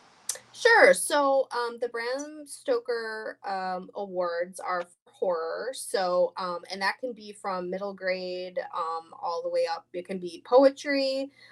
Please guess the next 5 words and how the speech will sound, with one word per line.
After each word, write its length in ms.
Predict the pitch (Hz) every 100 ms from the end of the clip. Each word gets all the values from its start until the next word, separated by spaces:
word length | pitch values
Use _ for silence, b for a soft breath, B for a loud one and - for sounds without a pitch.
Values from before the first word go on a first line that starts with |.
| B -
um, 460 | 185 175 175 180 -
even 200 | 233 247
screenplays. 1160 | - 233 220 226 - 214 202 196 208 - - _ _ _ _ -
Uh, 420 | 196 190 190 190 - -
and 600 | 233 233 226 220 226 208